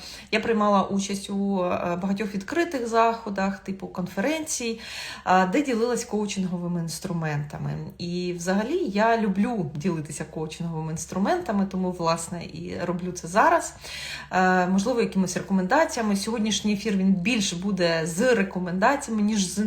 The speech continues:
інструментами, але вони все одно будуть коучинговими. Е, в коучин-, в сфері коучингу я вже більше шести років, мабуть, якщо так перерахувати зараз. Е, не буду рахувати вже, але,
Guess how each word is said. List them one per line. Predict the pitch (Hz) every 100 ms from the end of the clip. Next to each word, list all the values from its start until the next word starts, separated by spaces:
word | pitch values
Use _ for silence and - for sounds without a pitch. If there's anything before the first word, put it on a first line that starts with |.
| 202
інструментами, | - 214 202 190 190 190 185 175 175 - - - -
але | - 196 233
вони | 208 202
все | -
одно | 196 190
будуть | 180 180 -
коучинговими. | 185 165 151 147 147 147 - - - 196 -
Е, | 180 185 180 180 180 185
в |
коучин-, | 208 302 320 311 - 233 196
в |
сфері | - - 262 226
коучингу | 233 247 214 - 190 180 175
я | 175 196 208 214 214 208
вже | 196 180 180
більше | 175 160 185 196 -
шести | - 170 - 190
років, | 254 320 233
мабуть, | 214 214 208 202 -
якщо | 196 -
так | 190 165
перерахувати | 190 185 196 185 185 185 - -
зараз. | 185 190 180 180 - - - - - -
Е, | 185 190 190 185
не | 196 190 175
буду | 196 202 185
рахувати | 185 196 294 320
вже, | 214 180
але, | 190